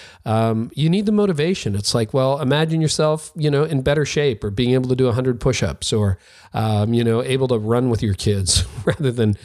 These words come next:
waddle or whatever, you know? So I, I think the motivation is there. The why behind the what is really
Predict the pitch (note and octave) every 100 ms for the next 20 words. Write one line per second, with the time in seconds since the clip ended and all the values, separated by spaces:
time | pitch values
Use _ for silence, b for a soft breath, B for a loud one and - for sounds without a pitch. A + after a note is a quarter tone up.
0 | B - G2+ G#2+ A#2+ A#2+ A2+ A2 A2 A2
1 | G#2 F#2 B B - C#3 C3+ C#3+ - D#3
2 | C#3+ D3+ D3+ D#3 D#3 D#3 F#3+ D#3+ D3+ C#3+
3 | C#3+ C3+ - C#3+ C#3 B2 C3 C3 A#2+ A#2+
4 | B2 A#2+ A#2+ A2+ G#2+ A2+ C#3 B2 A2 G#2+
5 | A2+ A#2+ A#2+ A2+